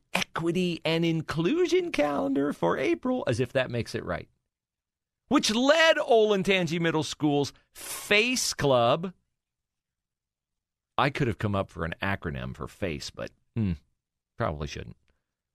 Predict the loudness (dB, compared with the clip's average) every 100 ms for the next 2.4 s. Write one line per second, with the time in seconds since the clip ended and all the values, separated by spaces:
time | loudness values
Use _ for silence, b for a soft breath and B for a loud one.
0 | _ _ _ _ _ _ _ _ _ _
1 | _ _ _ _ _ 2 2 2 -2 0
2 | 4 4 2 -4